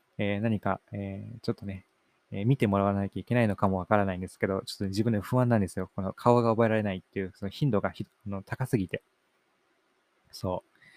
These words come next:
いやー、もう二、三時間でもね、変な話、毎週会ってるような人でもね、忘れるときは忘れるって、忘れるっていうかね、わかんなくなっちゃうんですよね。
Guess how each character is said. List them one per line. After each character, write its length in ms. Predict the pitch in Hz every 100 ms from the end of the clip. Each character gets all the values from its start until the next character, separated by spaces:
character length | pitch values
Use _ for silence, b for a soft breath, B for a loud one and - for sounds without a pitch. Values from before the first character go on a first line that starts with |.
| B B B B
い 60 | 104
や 300 | 101 98 95
ー、 20 |
も 120 | 104
う 20 |
二、 120 | 104
三 200 | 101 139
時 120 | 127 135
間 160 | 113
で 80 | 98
も 80 | 95
ね、 160 | 110 104
変 120 | 120
な 80 | 104
話、 360 | 92 - 101
毎 240 | 101 113 117
週 100 | 135
会 60 |
っ 20 | 127
て 100 | 104
る 60 |
よ 60 | 104
う 20 |
な 40 |
人 120 | 95 104
で 100 | 95
も 80 |
ね、 200 | 101 104 107
忘 300 | 107 - 113
れ 120 | 117
る 80 | 113
と 80 |
き 80 | 110
は 60 | 98
忘 160 | 90 104
れ 60 |
る 60 | 101
っ 20 |
て、 140 | -
忘 220 | 107 95 160
れ 40 |
る 80 | 170
っ 40 |
て 120 | 170 110
い 40 |
う 40 |
か 80 | 101
ね、 100 | 98
わ 100 | 101
か 160 | - 147
ん 20 |
な 80 | 117
く 80 | 101
な 60 |
っ 20 |
ち 120 | 95 98
ゃ 40 |
う 20 |
ん 0 |
で 60 | 92
す 100 | -
よ 60 |
ね。 160 | 104 107